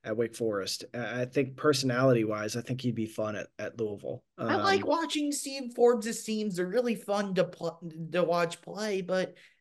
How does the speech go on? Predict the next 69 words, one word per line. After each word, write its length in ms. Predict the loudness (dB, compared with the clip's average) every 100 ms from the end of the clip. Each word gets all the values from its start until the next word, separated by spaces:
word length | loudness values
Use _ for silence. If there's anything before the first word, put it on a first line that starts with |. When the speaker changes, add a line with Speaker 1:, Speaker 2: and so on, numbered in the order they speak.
| -16
Speaker 2:
at 80 | -6
some 160 | -4
point 180 | -2 -2
you 140 | 0 2
gotta, 140 | 2 4
you 100 | 6
gotta 200 | 6 4
do 120 | 2
more 220 | 2 4
than 120 | 2
a 40 | 2
first 300 | 2 0 0
four. 180 | -4 -6 -14 _ _ _ _
Speaker 1:
Yeah, 160 | 12 12
Speaker 2:
Like, 160 | 12 12
like, 120 | 12
Speaker 1:
no, 80 | 12
I, 40 |
Speaker 2:
like, 200 | 12 12
Speaker 1:
no, 140 | 12 12
I 60 |
Speaker 2:
I 80 | 12
mean, 40 | 12
Speaker 1:
agree. 180 | 12
Speaker 2:
they're, 140 | 10 10
they're, 160 | 10 10
they're 180 | 6 10
Speaker 1:
Yeah, 120 | 12
Speaker 2:
good 40 | 12
and 80 | 10
fun 100 | 8 8
Speaker 1:
they 60 | 6
Speaker 2:
this 100 | 2
year, 100 | 6
but 80 | 6
they're 80 |
Speaker 1:
not 60 | 6
Speaker 2:
probably 220 | 6 4
Speaker 1:
made 20 | 6
Speaker 2:
an 40 |
Speaker 1:
the 60 | 6
Speaker 2:
N 40 |
I 40 | 6
T 60 |
Speaker 1:
tournament. 200 | 4 0
Speaker 2:
team. 220 | -4 -6
They 120 | 0 4
had 140 | 8
a 60 | 8
lot 220 | 6 4
Speaker 1:
Yeah. 80 | 2
Speaker 2:
of 120 | 4
Williams 480 | 6 6 4 0 0
won 160 | 0
the 60 | 0
A 120 | -4
C 60 | -2
C 180 | -4 2
Player 180 | 6
of 60 | 6
the 80 | 6
Year. 160 | 6
They 100 | 6
were 80 | 6
an 120 | 4
N 60 | 2
I 120 | 0
T 180 | -4 -8
team. 320 | -6 -6 -6